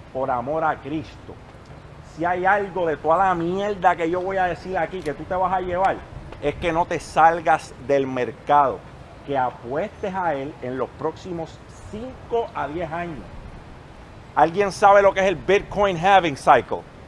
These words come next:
¿Alguien sabe lo que es? So, el Bitcoin halving cycle, para los que no saben, cada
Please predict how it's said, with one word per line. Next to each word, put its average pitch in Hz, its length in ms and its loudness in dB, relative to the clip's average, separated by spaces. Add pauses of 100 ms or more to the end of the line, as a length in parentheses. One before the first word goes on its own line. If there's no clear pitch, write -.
(340)
¿Alguien 151 240 -6
sabe 185 240 2
lo 185 120 0
que 185 200 -2
es? - 80 -10 (1500)
So, 151 120 6
el 139 60 2
Bitcoin 180 540 0
halving 202 320 4
cycle, 151 380 2
para 139 220 4
los - 40 -4
que 143 140 -4
no 170 100 0
saben, 175 460 6 (1600)
cada 156 400 4